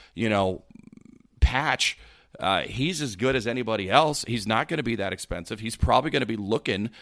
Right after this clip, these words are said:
um, at very minimal opportunities to be a starting quarterback in twenty nineteen. The Miami Dolphins happen to have an opening, I, I could see that, especially if we don't have any other options available to us because people are getting traded left and right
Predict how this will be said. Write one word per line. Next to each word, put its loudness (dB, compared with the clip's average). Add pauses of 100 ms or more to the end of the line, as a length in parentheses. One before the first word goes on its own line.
(280)
um, 2
at 0
very 6
minimal 6
opportunities 2
to -8
be -2
a -2
starting -2
quarterback -6
in -2
twenty 0
nineteen. 0 (280)
The 0
Miami 8
Dolphins 4 (520)
happen 4
to 0
have 8
an 6
opening, 6
I, 0 (100)
I 6
could 6
see 2
that, 0
especially 2
if -4
we 0
don't 2
have 2
any 0
other -2
options -2
available -2
to -4
us -4
because -2
people 2
are 0
getting -2
traded -2
left -6
and -6
right -2